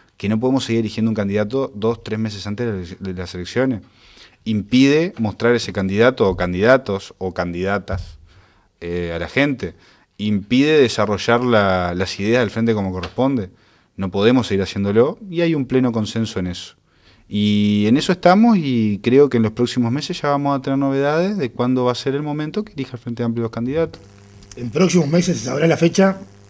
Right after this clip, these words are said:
Speaker 2: de cuándo estarán los candidatos. ¿Y cuándo estarán los candidatos aproximadamente? Ya que tú estás manifestando que dos, tres meses antes de las elecciones es muy poco tiempo.
Speaker 1: Es muy poco tiempo y vamos a tratar de sacarlo lo más rápido que pueda el Frente Amplio.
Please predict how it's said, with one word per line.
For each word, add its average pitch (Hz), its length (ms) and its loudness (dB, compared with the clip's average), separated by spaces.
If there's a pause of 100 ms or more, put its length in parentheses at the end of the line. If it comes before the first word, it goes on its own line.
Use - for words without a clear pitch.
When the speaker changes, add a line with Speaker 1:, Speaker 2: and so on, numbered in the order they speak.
(460)
Speaker 2:
de 113 160 -8
cuándo 175 400 4
estarán 147 260 0
los 156 80 -2
candidatos. 127 600 -4 (640)
¿Y 113 100 -6
cuándo 190 280 4
estarán 175 240 2
los 165 80 -2
candidatos 147 400 -2
aproximadamente? 120 760 -8 (280)
Ya 139 120 -4
que 131 640 0 (380)
tú 147 80 -4
estás 156 160 0
manifestando 151 580 0
que 131 100 0
dos, 151 140 4
tres 135 160 -6
meses 143 300 -10
antes 131 180 -6
de 131 60 -6
las 117 100 -8
elecciones 127 340 -6
es 127 80 -8
muy 127 120 -8
poco 120 200 -4
tiempo. 104 300 -10 (100)
Speaker 1:
Es 98 100 -8
muy 104 100 -2
poco 107 240 2
tiempo 120 440 4
y 98 320 0
vamos 104 380 0
a - 20 -6
tratar 92 320 0
de 113 100 2
sacarlo 117 600 -2
lo 101 160 -4
más 131 160 0
rápido 139 560 0
que 120 100 -6
pueda 120 280 0
el 117 60 -2
Frente 110 300 -4
Amplio. 101 360 -8